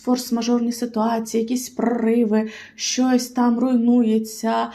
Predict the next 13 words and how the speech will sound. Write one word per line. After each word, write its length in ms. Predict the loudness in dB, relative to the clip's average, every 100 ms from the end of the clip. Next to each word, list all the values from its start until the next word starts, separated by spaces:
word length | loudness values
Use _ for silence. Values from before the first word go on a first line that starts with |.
| -12 -16 -6
е, 220 | 0 0
хтось 540 | 0 -2 -2 2 0 -2
сходить 340 | -4 0 2
з 40 |
глузду, 460 | 0 0 0 0 -2
якісь, 760 | -2 -2 2 4 2 -2 -6
е, 380 | -2 0 0 -2 -6 -18 -20 _ _ _ _ _ _ _ _ -10 -2
вандали 560 | 4 6 6 6 4
з'являються, 460 | 2 2 2 0 -4
таке 200 | -2 0
інше. 240 | 2 2
Ну, 80 | 0
тобто, 480 | 0 0 2 2